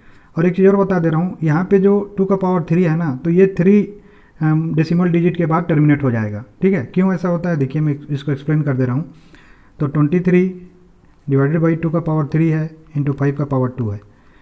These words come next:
तो इसको हम लोग मल्टीप्लाई करेंगे फ़ाइव upon फ़ाइव से, ठीक है। तो नीचे पे क्या हो जाएगा, ये टू का पावर थ्री into फ़ाइव का पावर थ्री हो गया, तो फ़ाइव टू जा टेन हो गया, तो टेन का पावर थ्री, तो टेन का पावर थ्री कितना होता है, वन थाउजेंड, ठीक है। तो किसी भी डिजिट को वन थाउजेंड से हम लोग डिवाइड करेंगे, मान लीजिए वन को डिवाइड करते हैं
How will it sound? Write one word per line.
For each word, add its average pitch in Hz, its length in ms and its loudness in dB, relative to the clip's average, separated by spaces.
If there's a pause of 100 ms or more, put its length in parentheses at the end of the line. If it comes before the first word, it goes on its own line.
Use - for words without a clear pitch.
(160)
तो 151 60 -4
इसको 160 180 -4
हम 165 60 0
लोग 165 100 0
मल्टीप्लाई 156 460 -2
करेंगे 170 400 -2
फ़ाइव 156 300 -2
upon 143 220 -2
फ़ाइव 120 240 -4
से, - 180 -12
ठीक 175 180 -6
है। 135 60 -6 (520)
तो 143 60 2
नीचे 151 260 2
पे 180 120 -2
क्या 175 140 -4
हो 175 80 0
जाएगा, 170 240 -2
ये 170 80 -2
टू 165 140 -6
का 165 120 -4
पावर 160 260 -4
थ्री 170 320 -4 (100)
into 147 200 -4
फ़ाइव 147 240 -4
का 151 80 -4
पावर 139 260 -2
थ्री 127 180 0
हो 113 120 -4
गया, 107 180 -6 (420)
तो 135 60 -2
फ़ाइव 147 260 0 (160)
टू 165 80 0
जा 160 160 0
टेन 160 260 0
हो 160 80 -2
गया, 160 120 -4 (260)
तो 147 60 -6
टेन 151 220 0
का 165 80 -2
पावर 151 240 -2
थ्री, 151 220 -4 (580)
तो 143 60 -2
टेन 165 200 0
का 175 80 -2
पावर 170 220 -2
थ्री 170 200 -2
कितना 165 220 -2
होता 170 200 -2
है, 135 60 0
वन 143 180 0
थाउजेंड, 110 340 -6 (140)
ठीक 185 120 -2
है। 135 140 -4 (220)
तो 135 60 -14
किसी 175 280 2
भी 208 80 4
डिजिट 180 320 4
को 185 60 0
वन 180 120 0
थाउजेंड 175 280 0
से 180 100 -6
हम 165 80 0
लोग 156 120 0
डिवाइड 139 280 0
करेंगे, 135 340 0
मान 131 140 0
लीजिए 139 160 2
वन 147 120 2
को 147 100 -2
डिवाइड 131 300 0
करते 131 280 -6
हैं 113 140 -4